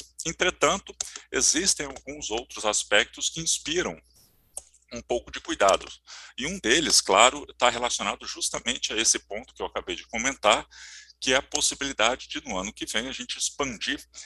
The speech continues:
essa política de teto de gastos, porque isso significa que o governo vai gastar mais do que estava previsto e o efeito direto disso é um aumento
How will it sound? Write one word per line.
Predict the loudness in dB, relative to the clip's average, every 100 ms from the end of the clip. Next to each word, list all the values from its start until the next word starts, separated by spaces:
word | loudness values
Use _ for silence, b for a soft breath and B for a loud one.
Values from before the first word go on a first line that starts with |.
| B B B
essa | 0 2 0
política | -10 -8 -8 -6
de | -8 -2
teto | -2 -2
de | -10
gastos, | -2 0 0 -2 -6 -10 -8
porque | -12 -4
isso | -2 -2 -2
significa | -4 -4 -6 -4 -6 -6 -8
que | -4 -4 -6
o | -16
governo | -14 -4 -4 -4
vai | -6 -4
gastar | 0 2 4 2 0
mais | 0 0 2 0 0 B B B B -16
do | -10
que | -2
estava | 0 0 -2
previsto | -6 -6 -4 -4 -4 -8
e |
o | -8 -10
efeito | -8 -8 -8 -10
direto | -4 2 2 0 -8
disso | -10 -8 -6 -4
é |
um | -2 -4
aumento | -4 -2 -2 -2 -14